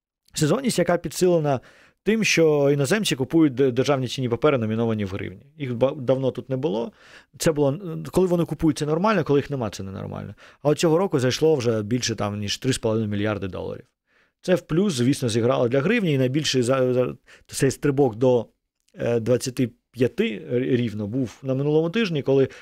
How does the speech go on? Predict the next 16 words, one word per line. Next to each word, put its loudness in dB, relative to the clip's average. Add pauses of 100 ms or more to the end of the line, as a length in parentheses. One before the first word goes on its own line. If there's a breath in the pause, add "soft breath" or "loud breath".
(140 loud breath)
дуже 2
вдалий 4
аукціон 0
Мінфіна, -4 (480 soft breath)
коли 4
там 0
п'ятсот 0
мільйонів 2
доларів 2
зайшло 2
за 2
кілька -2
днів, -2
за 2
два 0
дні. -8